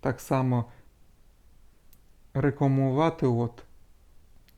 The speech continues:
автоперевиставляння лоту,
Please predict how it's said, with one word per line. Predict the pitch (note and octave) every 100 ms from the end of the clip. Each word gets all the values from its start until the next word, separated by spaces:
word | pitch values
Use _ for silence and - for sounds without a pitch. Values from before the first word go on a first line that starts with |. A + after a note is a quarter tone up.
| - - - - -
автоперевиставляння | C#3 C#3 - C3+ - C3+ C#3 B2+ C3 - C3+ B2 C3+ B2+ C#3+ D#3+ C#3
лоту, | B2+ A#2+ A#2+ - B2